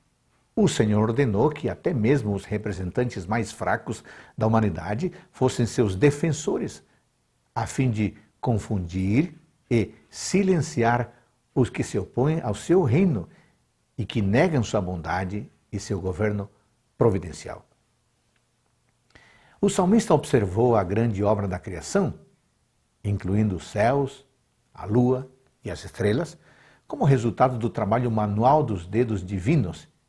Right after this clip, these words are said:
e então expressou sua admiração de que o homem finito tem a grande responsabilidade de supervisioná-la, supervisionar a criação espetacular.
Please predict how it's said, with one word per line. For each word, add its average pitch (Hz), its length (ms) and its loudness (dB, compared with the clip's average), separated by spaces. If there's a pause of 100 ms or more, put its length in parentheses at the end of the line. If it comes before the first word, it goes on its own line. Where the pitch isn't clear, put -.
(480)
e 95 100 -6
então - 320 -4
expressou 92 540 -4
sua - 140 -6
admiração 85 680 -4
de 92 140 -4
que - 260 -12 (320)
o 123 120 -6
homem 156 300 6
finito 110 440 -2
tem 98 280 -4
a 78 80 -10
grande 113 520 -2 (320)
responsabilidade 117 1300 -2 (540)
de 104 100 -12
supervisioná-la, 107 960 0 (800)
supervisionar 92 880 -4 (920)
a 98 100 0
criação 87 540 -8
espetacular. - 840 -12